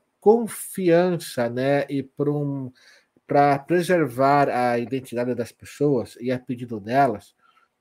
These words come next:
nós não vamos divulgar aqui, é,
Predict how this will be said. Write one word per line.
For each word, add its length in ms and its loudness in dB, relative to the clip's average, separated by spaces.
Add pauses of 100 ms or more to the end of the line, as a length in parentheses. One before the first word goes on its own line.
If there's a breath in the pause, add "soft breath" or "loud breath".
(140)
nós 200 -4
não 200 -8
vamos 360 -2
divulgar 500 -2
aqui, 440 -6 (380 soft breath)
é, 880 0